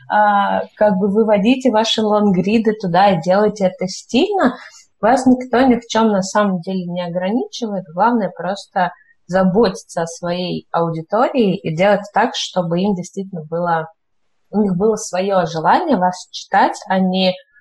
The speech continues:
а, как это зачастую бывает, это как раз к вопросу о том, что мы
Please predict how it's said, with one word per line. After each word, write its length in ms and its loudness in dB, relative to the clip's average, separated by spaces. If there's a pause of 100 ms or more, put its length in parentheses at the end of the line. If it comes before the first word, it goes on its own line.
(340)
а, 220 2
как 260 -4
это 180 -2
зачастую 580 0
бывает, 460 2
это 160 -6
как 220 -12
раз 260 0
к 60 -10
вопросу 520 0
о 40 -2
том, 200 -2
что 200 -4
мы 380 2